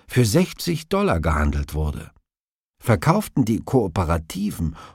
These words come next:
kobalthaltiges Erz für neun bis zwölf Dollar pro Kilogramm. Wenn man bedenkt, dass sie wahrscheinlich dreißig Kilogramm dieses Erzes für acht Dollar erworben haben,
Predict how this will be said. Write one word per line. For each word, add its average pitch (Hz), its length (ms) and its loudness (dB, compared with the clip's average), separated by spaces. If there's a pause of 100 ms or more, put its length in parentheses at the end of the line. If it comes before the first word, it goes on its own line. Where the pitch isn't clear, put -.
(140)
kobalthaltiges 151 1000 -2
Erz 95 420 -2 (180)
für 104 200 2
neun 147 600 4 (180)
bis - 220 -2
zwölf 196 600 0
Dollar 85 340 4
pro 80 200 -2
Kilogramm. 76 680 -4 (1200)
Wenn 98 180 4
man 117 180 6
bedenkt, 131 480 2 (800)
dass 78 180 -2
sie 85 240 0
wahrscheinlich 127 680 2
dreißig 117 540 2
Kilogramm 87 520 2
dieses 82 340 -2
Erzes 104 560 -2 (180)
für - 260 0
acht - 320 -2
Dollar 156 300 4
erworben 73 580 0
haben, 80 360 -2